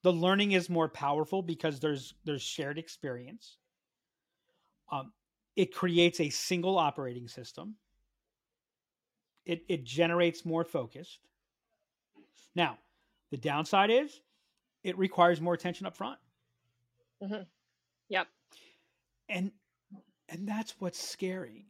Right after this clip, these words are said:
Speaker 1: And that's why people wanna pilot, 'cause it, it, that, and, and this is a danger of piloting. When you pilot, you can create just enough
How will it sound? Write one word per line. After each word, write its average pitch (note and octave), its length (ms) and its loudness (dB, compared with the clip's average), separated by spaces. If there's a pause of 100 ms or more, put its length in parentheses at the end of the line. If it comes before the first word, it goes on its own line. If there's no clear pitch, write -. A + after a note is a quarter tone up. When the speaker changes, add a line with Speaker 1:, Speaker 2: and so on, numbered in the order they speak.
Speaker 1:
And D#3 120 -6
that's E3+ 220 0
why G3 100 0
people F3+ 320 -4
wanna D#3 160 -4
pilot, F3 440 -4
'cause D3+ 180 -8
it, D#3+ 160 -6
it, F#3 180 2 (580)
that, F3+ 140 2 (220)
and, G#3+ 200 2
and G#3 140 4
this B3+ 160 6
is A#3+ 140 4
a G#3 80 6
danger F3+ 380 2
of C3+ 60 -4
piloting. A3 420 -2 (720)
When F#3 200 4
you F3+ 160 2
pilot, G3 580 2 (320)
you F3+ 260 -2
can A#3+ 180 0
create F#3 580 -2
just F3 400 0
enough A#3 560 0